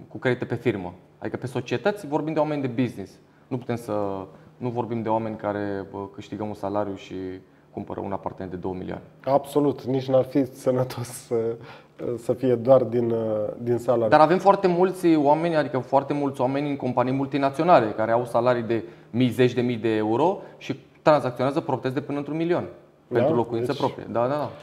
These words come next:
Speaker 2: Și majoritatea sunt, uh, români sau aveți și clienți?
Speaker 1: Majoritatea sunt români, adică, m, pot să zic că din sută la sută tranzacții, uh, optzeci, optzeci și cinci la sută sunt români și, bă,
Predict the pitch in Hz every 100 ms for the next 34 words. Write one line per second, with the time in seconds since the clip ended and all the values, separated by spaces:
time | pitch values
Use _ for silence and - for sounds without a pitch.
0 | - - 156 139 143 139 151 151 139 131
1 | 156 151 147 - 143 135 131 - 131 131
2 | 127 156 214 196 - - 147 139 131 143
3 | - 139 160 131 131 185 196 190 185 180
4 | 170 123 113 131 147 147 160 156 151 139
5 | - 165 160 156 165 160 151 123 143 139
6 | 135 127 123 117 151 143 135 135 - 123
7 | 117 143 143 - 135 131 127 120 104 -
8 | - _ _ - 127 120 120 123 113 113
9 | 113 123 107 110 113 107 107 104 107 147
10 | 139 131 123 117 101